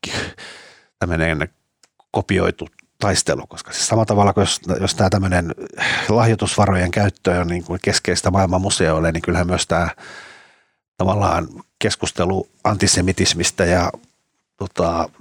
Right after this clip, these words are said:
tavallaan mielenosoittaminen sitä vastaan ja to-, to-, toisaalta niin kuin palestiinalaisten asema, niin, niin kuin näillä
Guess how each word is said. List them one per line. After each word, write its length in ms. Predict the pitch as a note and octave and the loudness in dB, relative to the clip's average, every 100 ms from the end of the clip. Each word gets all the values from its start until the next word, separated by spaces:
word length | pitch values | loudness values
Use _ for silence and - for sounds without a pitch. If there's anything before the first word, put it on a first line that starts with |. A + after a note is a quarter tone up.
| _ | _
tavallaan 500 | - F2+ E2 E2+ D#2 - - - - - - - - - _ A2+ | -4 -2 0 -2 -2 -6 -6 -4 -4 -2 -4 -6 -10 -14 _ -2
mielenosoittaminen 1000 | G#2+ G#2 G2 - - G2+ - G2 G#2 G#2 | 2 2 2 0 -2 0 -2 -2 0 0
sitä 260 | G#2+ G2+ | 0 2
vastaan 460 | G#2+ - - F#2+ G2 | 2 0 0 -2 -2
ja 180 | G2 G2+ - - - | -2 -2 -2 -8 -10
to-, 100 | F#2 | -6
to-, 100 | - - | -4 0
toisaalta 420 | G2+ F2+ F2 F2+ | 2 2 0 2
niin 160 | F#2+ | 0
kuin 140 | E2+ F2+ _ _ - - _ _ _ | -2 -8 _ _ -20 -20 _ _ _
palestiinalaisten 720 | G#2 G2+ - F#2+ F#2+ F#2+ F#2+ | 0 2 2 4 4 4 2
asema, 320 | F#2 G2+ F2+ F2 | 2 2 2 0
niin, 240 | F2+ F2 - _ _ | 0 -2 -8 _ _
niin 120 | G2 | -2
kuin 120 | F#2+ A2 | 2 2
näillä 380 | B2+ G#2 G2+ | 4 4 4